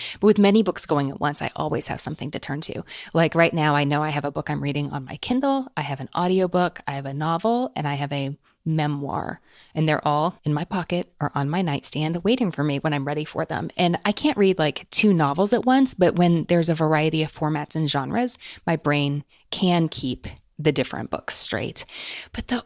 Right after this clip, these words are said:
order of reading, I really like to vary that as well, just with the quantity of books I read and the specific reasons I read them for. And we'll get more to that in a little bit.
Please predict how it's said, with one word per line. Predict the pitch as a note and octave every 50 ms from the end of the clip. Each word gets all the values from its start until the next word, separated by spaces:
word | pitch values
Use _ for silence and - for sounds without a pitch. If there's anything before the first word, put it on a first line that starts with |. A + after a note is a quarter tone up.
| - -
order | F3 G#3 A3 B3 B3+ B3 A#3 G#3 -
of | - E3+ D#3 E3 -
reading, | D#3+ D#3+ D#3 D3+ D3+ D3+ D#3 E3 -
I | B3 D4 E4
really | F4 D#4+ D4 D4 D4 D4 C#4+ C#4+ C4+
like | B3 A3 G3+ F#3 F#3 F#3 -
to | - - - G3 F#3 F3 E3+ F3 E3+ - -
vary | D#3+ D3+ D3 D#3+ D3+ D3 D3+ D3 C#3+ C#3+
that | - C#3+ C3 C3 B2+ A#2 - - - - - -
as | D#3 D3 D3
well, | D3+ D3 C#3+ C#3 C#3 C#3 D3 - - - - - -
just | - C4 -
with | D#4+ D4+ -
the | B3
quantity | - - F#3 E3+ E3 E3+ F3 G3
of | G3
books | G3 G3+ - -
I | A3+
read | A3 G#3+ A3 A3 A3
and | F3 E3+ D#3+
the | E3+
specific | - - F3 - F3 E3+ E3 D#3+ G3 _ -
reasons | D#3+ E3 D#3+ D#3+ F3 E3+ -
I | D#3
read | D3+ C#3+ D#3 D#3+ D#3+
them | - D#3+ D#3 D3
for. | - D3+ D3 D3+ F#3+ C4 -
And | - F3+ - -
we'll | E3+ F#3+ G3
get | G3 A3 G#3
more | - D#3+ D3+ D3+ C#3+
to | - D#3+ D3+
that | C3 B2+ B2+ - - _ _ _
in | - D#3 D3
a | D3+ C#3+
little | C#3 C#3+ C#3+ C#3+ D3 D3
bit. | - D3+ D3 - - -